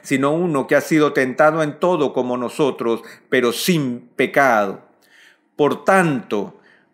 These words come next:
acerquémonos con confianza al trono de la gracia para que recibamos misericordia y hallemos gracia para la ayuda oportuna".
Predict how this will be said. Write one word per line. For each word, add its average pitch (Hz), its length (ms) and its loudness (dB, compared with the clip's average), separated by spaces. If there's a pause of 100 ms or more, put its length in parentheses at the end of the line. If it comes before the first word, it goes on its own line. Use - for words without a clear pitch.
acerquémonos 131 1400 0
con 117 260 -4
confianza 127 720 2
al 113 100 0
trono 151 300 0
de 156 100 2
la 147 100 2
gracia 127 580 0 (320)
para 131 260 2
que 127 100 0
recibamos 127 840 0
misericordia 123 960 -2
y 113 120 -2
hallemos 131 580 0
gracia 127 720 0
para 107 220 0
la 107 60 0
ayuda 107 400 0
oportuna". 104 760 -4